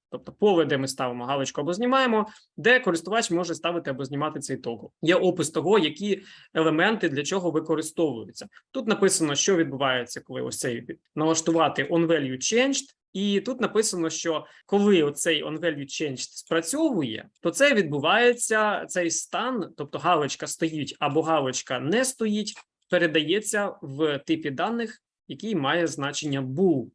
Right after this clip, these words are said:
Так, дякую. Пишете, отже, true і false, правда або брехня. І ось для того, щоб зчитувати,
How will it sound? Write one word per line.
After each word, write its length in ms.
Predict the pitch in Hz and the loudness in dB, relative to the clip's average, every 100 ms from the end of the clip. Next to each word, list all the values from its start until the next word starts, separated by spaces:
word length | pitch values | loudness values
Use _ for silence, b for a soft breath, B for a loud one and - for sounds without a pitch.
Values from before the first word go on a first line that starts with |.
| _ | _
Так, 240 | - 170 139 | -2 -2 2
дякую. 480 | 196 160 - 120 | 2 2 -2 -10
Пишете, 640 | 131 175 190 190 208 165 - | -4 -4 -4 -2 0 -2 0
отже, 180 | 156 151 | -2 -2
true 280 | 156 277 247 | 0 0 0
і 80 | 165 | -4
false, 480 | - 147 117 - - | -6 -8 -8 -12 -4
правда 380 | 220 262 175 - | 0 2 0 -2
або 240 | 143 190 | -2 0
брехня. 520 | 180 165 - 131 110 - B B B B _ | 2 0 -2 -10 -10 -12 B B B B _
І 220 | 233 269 233 | 0 2 4
ось 400 | 185 196 - 202 | 4 4 2 0
для 320 | 180 160 170 | -4 -4 -2
того, 220 | 233 202 | -2 0
щоб 200 | - 202 - - | 0 -2 -4 -8
зчитувати, 1080 | - - 220 214 143 127 127 - 127 123 | -6 -2 -2 -2 -4 -6 -6 -6 -6 -6